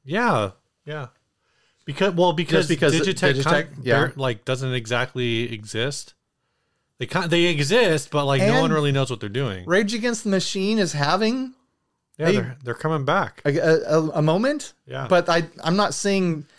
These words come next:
Speaker 2: that moment's not, like, huge right now, but it feels like it, it could lead that way if they decide to keep doing it. I, if Rage Against the Machine drops a new album,
Speaker 1: Mm-hmm.
Speaker 2: that will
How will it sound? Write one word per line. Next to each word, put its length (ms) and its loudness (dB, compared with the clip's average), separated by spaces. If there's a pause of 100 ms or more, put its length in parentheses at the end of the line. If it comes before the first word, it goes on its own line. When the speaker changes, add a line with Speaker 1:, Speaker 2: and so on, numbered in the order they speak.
(200)
Speaker 2:
that 160 4
moment's 340 2
not, 300 4
like, 220 2
huge 760 -2
right 220 2
now, 160 0
but 160 4
it 100 -2
feels 300 0
like 160 2 (140)
it, 220 0 (640)
it 200 -2
could 220 0
lead 340 -2
that 200 2
way 180 4
if 120 -2
they 120 0
decide 340 -2
to 60 -10
keep 360 -14
doing 320 -4
it. 180 -4
I, 140 2 (100)
if 220 4
Rage 300 2
Against 280 0
the 60 0
Machine 320 2
drops 380 4
a 60 0
new 240 0
album, 560 2 (220)
Speaker 1:
Mm-hmm. 260 -12 (500)
Speaker 2:
that 340 0
will 260 -2